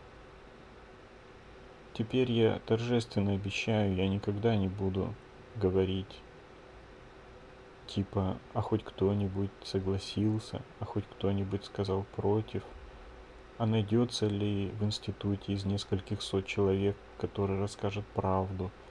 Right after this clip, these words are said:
о вакцине, которая была сделана по приказу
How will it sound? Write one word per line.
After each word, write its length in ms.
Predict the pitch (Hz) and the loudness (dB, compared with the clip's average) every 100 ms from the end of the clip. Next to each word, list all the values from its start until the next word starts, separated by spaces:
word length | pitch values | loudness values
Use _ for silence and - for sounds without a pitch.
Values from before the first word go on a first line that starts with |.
| - - - - - - - | -20 -20 -20 -20 -20 -20 -6
о 460 | 107 101 95 90 - - - | 0 2 2 0 -4 -12 -4
вакцине, 560 | 101 98 - 101 92 92 | -2 0 0 0 0 0
которая 460 | - - 92 90 | -4 -2 0 0
была 340 | 90 92 90 90 | 0 0 0 -2
сделана 680 | 92 95 95 92 92 92 - - - - - - - - - | -2 2 4 2 0 -4 -6 -16 -20 -20 -20 -20 -20 -20 -4
по 80 | 104 | -4
приказу 560 | 98 104 - 92 92 | -2 -4 0 0 0